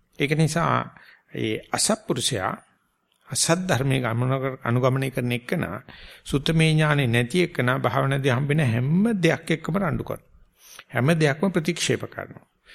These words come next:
ඒ මොකද මොනවදෝ අපේක්ෂා කරනවා. නමුත් විපස්සනා වශයෙන් ඇති දේ ඇති හැටිය දැකීමට යන කෙනාට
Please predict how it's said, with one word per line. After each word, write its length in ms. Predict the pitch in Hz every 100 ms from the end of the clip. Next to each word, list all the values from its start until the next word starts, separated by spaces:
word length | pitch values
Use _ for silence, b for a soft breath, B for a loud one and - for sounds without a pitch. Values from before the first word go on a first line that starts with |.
| B B
ඒ 120 | 156
මොකද 320 | 139 151 180 120 113 - -
මොනවදෝ 540 | - 143 160 165 160 202
අපේක්ෂා 480 | - 175 - - -
කරනවා. 320 | - - - - - - - B B B
නමුත් 280 | - 151 139 -
විපස්සනා 680 | 139 127 127 156 - 170 160
වශයෙන් 360 | 160 - 170 156
ඇති 280 | 156 113 -
දේ 220 | 135 151 135
ඇති 260 | 107 -
හැටිය 280 | 123 127 143
දැකීමට 500 | 143 135 143 135 127
යන 260 | 123 110 107
කෙනාට 440 | 120 117 131